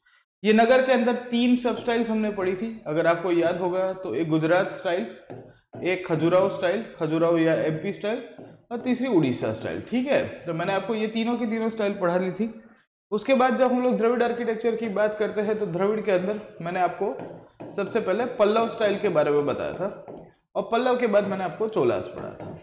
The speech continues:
पल्लव के अंदर भी पहले मैंने आपको केव बताया था, फिर रथ टेम्पल्स बताए थे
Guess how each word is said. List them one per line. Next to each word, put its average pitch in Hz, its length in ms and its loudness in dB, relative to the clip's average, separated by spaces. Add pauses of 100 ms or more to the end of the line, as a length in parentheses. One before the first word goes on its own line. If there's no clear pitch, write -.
(400)
पल्लव 254 320 4
के 254 60 2
अंदर 233 260 2
भी 247 120 0
पहले 220 280 2
मैंने 214 160 0
आपको 202 220 -4
केव 220 300 4
बताया 202 320 0
था, 233 260 -8 (680)
फिर 196 120 2
रथ 220 400 2
टेम्पल्स 214 380 0
बताए 185 340 0
थे 269 220 -8